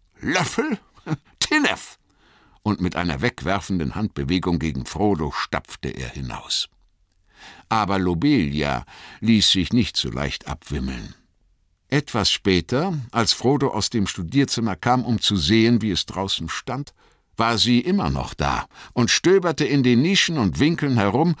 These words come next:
und klopfte den Fußboden ab. Er geleitete sie energisch zur Tür,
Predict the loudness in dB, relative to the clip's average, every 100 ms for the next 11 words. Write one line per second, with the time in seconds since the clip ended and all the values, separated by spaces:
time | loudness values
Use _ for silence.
0 | -4 0 0 2 0 0 -6 -2 0 0
1 | -2 -4 -4 -10 -8 -6 -6 -8 _ _
2 | _ _ _ _ _ _ 2 4 2 2
3 | 2 0 -2 -2 0 0 0 0 2 2
4 | 2 -2 -4 -4 -4 -4 2 2 2 -6